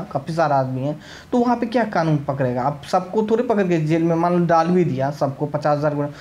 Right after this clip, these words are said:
उस पर क्या लगाएगा, क्या, क्या सज़ा डालेगा? थोड़ी डाल सकता है तीन साल पाँच साल का सज़ा, तो वो नहीं हो सकता है ना। तो कोशिश करता है उसमें पकड़ के, बाकी जो सुविधा है जो भी है वो कानून लगाता है उस पर। So guys, आज के topic में यही discuss करना था,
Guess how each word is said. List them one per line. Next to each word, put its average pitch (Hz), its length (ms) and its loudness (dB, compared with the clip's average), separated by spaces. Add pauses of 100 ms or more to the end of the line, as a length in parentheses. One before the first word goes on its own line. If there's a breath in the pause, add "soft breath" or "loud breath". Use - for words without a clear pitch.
(160 loud breath)
उस 202 80 -2
पर 226 100 -2
क्या 220 240 2
लगाएगा, 151 560 0
क्या, 165 220 -2
क्या 175 220 0
सज़ा 143 220 0
डालेगा? 127 380 -2 (360 loud breath)
थोड़ी 233 140 2
डाल 190 140 2
सकता 165 180 -2
है 151 60 -2
तीन 156 180 0
साल 147 220 0
पाँच 147 240 0
साल 147 100 0
का 139 60 -2
सज़ा, 139 280 -2 (220)
तो 202 60 2
वो 185 360 2
नहीं 196 180 2
हो 156 100 0
सकता 131 280 -4
है 127 80 -2
ना। 123 180 -6 (260 loud breath)
तो 185 60 -6
कोशिश 214 300 2
करता 214 220 0
है 196 60 4
उसमें 202 260 2
पकड़ 180 340 0
के, 196 80 0
बाकी 165 240 2
जो 165 160 2
सुविधा 160 380 0
है 165 260 0
जो 170 160 4
भी 175 220 2
है 165 300 2 (300 loud breath)
वो 160 80 2
कानून 160 380 0
लगाता 156 440 0
है 117 60 0
उस 117 80 -6
पर। 117 200 -8
So 202 260 -2
guys, 208 200 0
आज 175 200 0
के 196 100 0
topic 185 300 -2
में 180 160 2
यही 151 240 2
discuss 170 340 -2
करना 170 200 0
था, 180 140 0